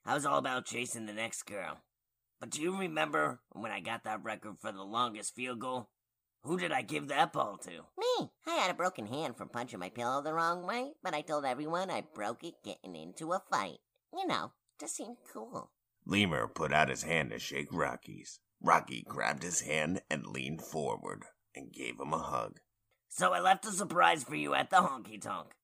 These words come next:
Speaker 1: Here's my V I P badge. Don't lose it, but have fun on me tonight. I'm not gonna be able to make it to the show. I'm gonna have to edit my interview for my radio show that starts tomorrow.
Speaker 2: But how am I supposed to have a good time without my bird dog?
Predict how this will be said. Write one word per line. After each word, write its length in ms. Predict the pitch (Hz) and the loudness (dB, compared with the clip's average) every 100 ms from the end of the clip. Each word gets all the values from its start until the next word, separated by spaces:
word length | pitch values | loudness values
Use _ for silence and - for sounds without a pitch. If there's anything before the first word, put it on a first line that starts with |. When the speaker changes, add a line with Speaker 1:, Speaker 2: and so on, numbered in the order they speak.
| - | -6
Speaker 1:
Here's 280 | 131 160 143 | -2 0 4
my 180 | 156 | 2
V 300 | 151 123 139 | 2 -2 2
I 120 | 147 156 | 4 2
P 220 | 143 175 | 0 -4
badge. 500 | 147 135 107 90 - _ _ - | 0 0 0 -4 -10 _ _ -2
Don't 400 | 185 165 - 170 _ | 4 6 6 2 _
lose 400 | 135 156 165 151 | -6 -2 0 0
it, 240 | 120 113 - _ - | -2 -4 -6 _ -4
but 120 | 113 | -2
have 260 | 113 120 - | 0 -2 0
fun 200 | 139 143 | 2 4
on 160 | 160 | 4
me 120 | 170 | 2
tonight. 420 | 113 101 82 67 - _ - | -4 -8 -8 -8 -14 _ -8
I'm 80 | 143 | 0
not 160 | 151 | 0
gonna 120 | 139 135 | 0 -2
be 160 | 143 | 2
able 160 | 135 127 | 0 0
to 60 | |
make 220 | 127 135 110 | -2 -2 -4
it 120 | 92 | -8
to 100 | 104 | -12
the 100 | 98 | -10
show. 340 | - 90 69 _ _ _ | -6 -6 -8 _ _ _
I'm 60 | 139 | -4
gonna 140 | 143 | 0
have 180 | 135 120 | 0 -2
to 200 | 113 123 | -4 -2
edit 240 | 139 139 | 0 0
my 180 | 156 156 | 2 2
interview 520 | 139 120 98 110 127 | 0 -4 -6 -6 -6
for 200 | 123 104 - | -6 -10 -8
my 180 | 101 | -8
radio 480 | 95 82 110 120 135 | -6 -6 -6 -4 -4
show 280 | 127 110 117 | -4 -4 -4
that 220 | 104 78 | -4 -6
starts 400 | - - 104 - | -8 -6 -6 -8
tomorrow. 540 | - 139 110 82 73 - _ _ _ - | -6 -4 -4 -4 -8 -14 _ _ _ 6
Speaker 2:
But 160 | 392 | 6
how 200 | 392 415 | 12 10
am 80 | 370 | 12
I 120 | 330 | 6
supposed 320 | 339 - 302 269 | 4 2 2 8
to 60 | |
have 260 | 220 220 196 | 12 12 10
a 100 | 180 | 4
good 280 | - 254 - | 4 2 6
time 240 | 233 214 | 4 6
without 360 | 196 185 190 165 | 4 10 10 10
my 180 | 143 - | 2 4
bird 280 | 202 156 120 | 2 4 4
dog? 340 | 143 98 92 | 6 6 4